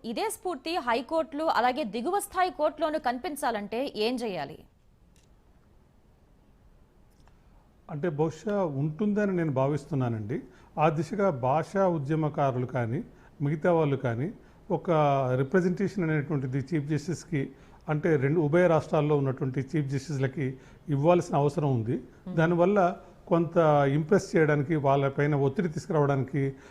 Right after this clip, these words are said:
Speaker 2: ఆ దిశగా వాళ్ళు ఆలోచించడానికి అది అవకాశం ఇస్తుంది. బహుశా చాలామంది ఆ దిశగా ఆలోచిస్తున్నారని నాకు అనిపిస్తుంది.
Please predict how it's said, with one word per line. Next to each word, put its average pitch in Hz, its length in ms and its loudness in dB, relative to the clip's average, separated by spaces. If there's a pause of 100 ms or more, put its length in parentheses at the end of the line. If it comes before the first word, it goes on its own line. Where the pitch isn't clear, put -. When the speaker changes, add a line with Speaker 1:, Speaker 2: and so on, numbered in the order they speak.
(200)
Speaker 2:
ఆ 160 80 8
దిశగా 160 420 2
వాళ్ళు 175 260 6
ఆలోచించడానికి 135 920 2 (260)
అది 139 160 0
అవకాశం 143 440 0
ఇస్తుంది. 131 420 -2 (380)
బహుశా 165 320 2
చాలామంది 165 420 4
ఆ 185 60 4
దిశగా 165 380 0
ఆలోచిస్తున్నారని 165 840 2
నాకు 139 240 0
అనిపిస్తుంది. 127 600 -2